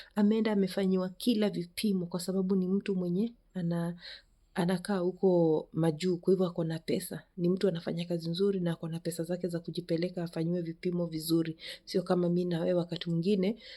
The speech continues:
tu-, kuna vipimo tutashindwa kuzifanya kwa sababu ya uwezo wa pesa. Nikamwambia, "Enda ufanyiwe vipimo, uangaliwe."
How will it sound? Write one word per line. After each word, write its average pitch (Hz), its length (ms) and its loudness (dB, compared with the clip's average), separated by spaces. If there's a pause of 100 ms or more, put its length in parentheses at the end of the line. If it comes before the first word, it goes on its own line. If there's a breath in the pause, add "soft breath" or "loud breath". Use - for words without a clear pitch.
(140)
tu-, 175 200 2
kuna 170 240 6
vipimo 185 480 0
tutashindwa 180 500 -2
kuzifanya 175 540 -2
kwa 170 100 -8
sababu 170 360 -4
ya 170 260 0 (100)
uwezo 170 440 4
wa 165 140 -6
pesa. 175 400 -4 (520 loud breath)
Nikamwambia, 226 580 6
"Enda 240 160 10
ufanyiwe 202 460 4
vipimo, 190 480 2
uangaliwe." 190 840 2